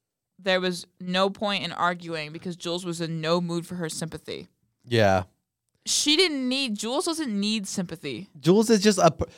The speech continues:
Speaker 2: sometimes people are, just happen to be more irritable and doesn't, al-, sometimes it doesn't matter about, like, their circumstances. It's just, "I am
Speaker 1: Yes.
Speaker 2: an irritable person." That's fine.
Speaker 1: Yeah.
Speaker 2: S-, stop it, Vivenna.
Speaker 1: Yes.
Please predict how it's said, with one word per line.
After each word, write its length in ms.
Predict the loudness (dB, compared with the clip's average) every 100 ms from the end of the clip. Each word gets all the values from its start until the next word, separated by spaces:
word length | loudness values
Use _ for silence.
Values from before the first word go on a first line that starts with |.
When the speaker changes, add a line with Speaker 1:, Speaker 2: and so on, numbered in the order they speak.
| 0
Speaker 2:
sometimes 600 | 2 4 2 0 0 -2
people 380 | -2 2 4 6
are, 200 | 6 6 2
just 140 | -2 2
happen 240 | 2 4
to 40 | 4
be 100 | 4
more 220 | 4 4
irritable 500 | 6 4 4 0 -2 _ _
and 200 | 0 2
doesn't, 340 | 4 4 2 -4 _ _ _ 4
al-, 200 | 4 6
sometimes 360 | 2 2 0
it 40 | 0
doesn't 260 | 0 2
matter 240 | 6 8 8
about, 140 | 8
like, 100 | 6
their 100 | 4
circumstances. 480 | 4 4 2 -4 -8
It's 80 | -2
just, 120 | 0
"I 140 | 4 6
am 80 | 6
Speaker 1:
Yes. 80 | 6
Speaker 2:
an 60 |
irritable 320 | 6 8 6 4
person." 340 | 4 2 -2 4
That's 200 | 4 6
fine. 380 | 6 6 4 -6 _
Speaker 1:
Yeah. 240 | -6 -4 -4 -10 _ -20 -12
Speaker 2:
S-, 240 | -8 -10 -12 _
stop 280 | 4 6 8
it, 120 | 4
Vivenna. 480 | 4 -2 0 0 0
Speaker 1:
Yes. 440 | 0 -2 -4 -10